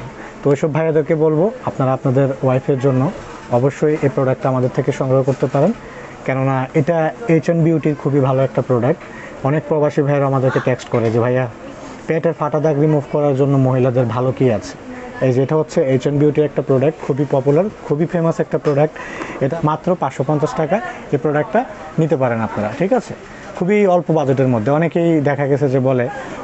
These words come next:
অনেক আপুরাই বলে যে, "ভাইয়া, কমের মধ্যে, cheap রেটের মধ্যে কী আছে?" তো cheap রেটের মধ্যে এটা আপনারা নিয়ে যেতে পারেন,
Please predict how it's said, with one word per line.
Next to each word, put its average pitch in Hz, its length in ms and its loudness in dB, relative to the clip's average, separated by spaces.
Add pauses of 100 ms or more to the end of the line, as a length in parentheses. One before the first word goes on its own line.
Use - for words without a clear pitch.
অনেক 147 240 0
আপুরাই 151 360 2
বলে 135 260 2
যে, 131 80 0
"ভাইয়া, 135 240 0 (160)
কমের 202 260 4
মধ্যে, 175 280 2
cheap 208 260 2
রেটের 180 200 2
মধ্যে 170 240 2
কী 160 200 2
আছে?" 123 260 -4 (420)
তো 156 60 2
cheap 190 300 0
রেটের 180 180 2
মধ্যে 180 240 2
এটা 160 140 2
আপনারা 147 220 2
নিয়ে 143 160 4
যেতে 127 180 0
পারেন, 131 280 0